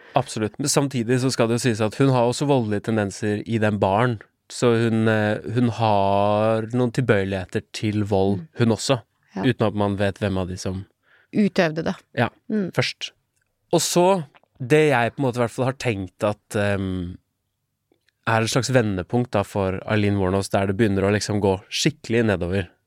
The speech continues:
Speaker 1: er, eh, broren hennes, Keith, som er den ene personen i hvert fall i oppveksten på en måte har hatt et nært forhold til. Han dør av kreft. Hun arver ti tusen dollar av han, og så begynner det å gå rett nedover.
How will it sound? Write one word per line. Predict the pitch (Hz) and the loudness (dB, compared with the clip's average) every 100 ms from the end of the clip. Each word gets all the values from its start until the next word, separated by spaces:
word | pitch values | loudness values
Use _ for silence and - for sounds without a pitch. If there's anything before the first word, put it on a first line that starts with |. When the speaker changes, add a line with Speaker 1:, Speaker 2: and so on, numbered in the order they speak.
| _ | _
Speaker 1:
er, | 107 107 104 104 | 0 2 2 2
eh, | 104 104 101 104 - - | 2 2 2 -2 -6 -12
broren | 127 139 135 104 | 0 2 4 2
hennes, | 101 123 170 | 2 0 -2
Keith, | - 175 - - | -2 -2 -4 -10
som | - 120 | -2 2
er | 110 110 | 2 2
den | 104 110 - _ _ _ - | 0 -2 -6 _ _ _ -2
ene | 127 110 | 0 0
personen | 95 107 110 104 | 0 -2 -2 0
i | 107 | 0
hvert | 101 | 0
fall | 110 | 0
i | 113 | 0
oppveksten | 117 - 95 - 104 | -2 -4 -4 -4 -6
på | 98 | -2
en | 107 | 0
måte | 104 | 0
har | 98 92 | 0 -2
hatt | - | -2
et | 101 - - _ _ _ _ _ | -4 -4 -20 _ _ _ _ _
nært | 110 101 95 | -2 0 -2
forhold | - 113 92 - | -2 0 0 0
til. | 123 135 - | 0 -2 -4
Han | 117 120 120 117 | 0 2 2 0
dør | 117 110 165 - - | 0 2 0 -4 -2
av | 107 107 | 0 0
kreft. | 104 151 - - - - _ _ _ - | 2 0 -2 -14 -20 -20 _ _ _ -6
Hun | 135 123 123 127 _ - | 0 2 2 -2 _ -2
arver | 131 117 104 107 | 0 0 -2 -4
ti | - 113 | -2 -4
tusen | 110 98 104 | -4 -4 -2
dollar | 98 120 190 _ _ _ | 2 2 0 _ _ _
av | 220 220 | 2 2
han, | 120 196 233 _ _ _ _ _ - | 2 -2 -6 _ _ _ _ _ -4
og | 131 | -2
så | - 120 | 0 0
begynner | 110 104 98 | 0 -2 -2
det | 95 | 0
å | |
gå | 95 92 | 0 -2
rett | 90 | -4
nedover. | 98 90 90 | -8 -8 -10